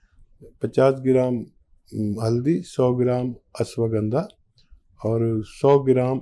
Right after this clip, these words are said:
आंवला और, अ, दो सौ ग्राम अलसी और, अ, सौ ग्राम गोंद मोरिंगा। गोंद मोरिंगा मुश्किल से मिलेगा, तो, अ, कोई बात नहीं, लेकिन असली ही लेना।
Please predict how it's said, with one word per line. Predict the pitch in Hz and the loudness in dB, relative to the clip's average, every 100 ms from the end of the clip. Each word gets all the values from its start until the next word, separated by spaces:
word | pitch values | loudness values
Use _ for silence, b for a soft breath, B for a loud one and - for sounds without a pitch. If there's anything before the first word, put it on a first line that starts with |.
| - | -2
आंवला | 110 107 117 156 - _ _ _ _ _ _ 117 | -2 0 2 0 -2 _ _ _ _ _ _ -8
और, | 113 117 117 _ _ _ _ _ - | -4 -4 -8 _ _ _ _ _ -8
अ, | 107 107 104 - _ _ 117 | -2 0 -2 -6 _ _ -10
दो | 117 139 147 | 2 4 4
सौ | - 175 | 2 0
ग्राम | 139 131 127 135 143 - _ _ _ | 2 0 2 -2 -6 -14 _ _ _
अलसी | 117 123 - 160 170 180 - - _ _ _ _ - | 2 2 0 -2 -2 -4 -16 -20 _ _ _ _ -2
और, | 117 117 | 2 4
अ, | 120 110 - _ _ _ _ 117 | 2 0 -6 _ _ _ _ -10
सौ | 117 107 - 151 147 | -8 -8 2 4 4
ग्राम | 135 131 139 139 117 | 2 2 0 -4 0
गोंद | 113 127 143 131 | 2 2 0 0
मोरिंगा। | 117 107 104 98 90 - | 0 0 0 0 -4 -6
गोंद | 117 135 139 | -4 -2 0
मोरिंगा | 139 139 143 | 0 0 -2
मुश्किल | 135 117 - 135 | -4 -6 -6 -4
से | 139 | -2
मिलेगा, | 135 131 143 143 160 | 0 2 0 0 -4
तो, | - 135 127 | -4 -4 -4
अ, | - _ _ _ - 110 101 101 - | -6 _ _ _ -14 -10 -10 -10 -4
कोई | 117 | -4
बात | 117 113 110 - | -4 -6 -6 -4
नहीं, | 147 | -6
लेकिन | 143 123 143 | -4 -6 -4
असली | 123 - 143 | -6 -4 -2
ही | 131 | 0
लेना। | 123 95 95 | 0 -2 -4